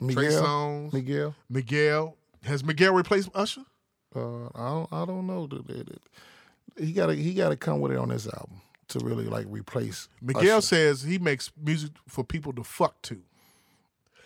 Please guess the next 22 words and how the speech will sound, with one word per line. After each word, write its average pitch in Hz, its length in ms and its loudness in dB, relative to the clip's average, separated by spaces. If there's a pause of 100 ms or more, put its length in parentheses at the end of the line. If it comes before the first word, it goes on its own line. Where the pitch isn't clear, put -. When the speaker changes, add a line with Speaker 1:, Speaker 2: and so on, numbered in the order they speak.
(140)
Speaker 1:
Strong 233 420 6
statement. 127 540 2
Speaker 2:
I'm 143 100 -2
going 131 200 -2
to 117 80 -6
get 117 100 -4
his 123 160 -2
C 117 160 -4
D 107 140 -6
right 113 240 -2
now. 113 180 -8 (180)
Where's 110 400 -4
Speaker 1:
Wild 165 400 6
Heart. 143 360 6 (320)
Speaker 2:
<laughs> - 340 -6
Speaker 1:
Music 208 300 6
to 208 100 6
fuck - 320 6
to. 120 300 -2
Pause. - 440 2 (360)
Speaker 2:
Wow. 113 480 -2 (320)
Speaker 1:
And, 147 580 4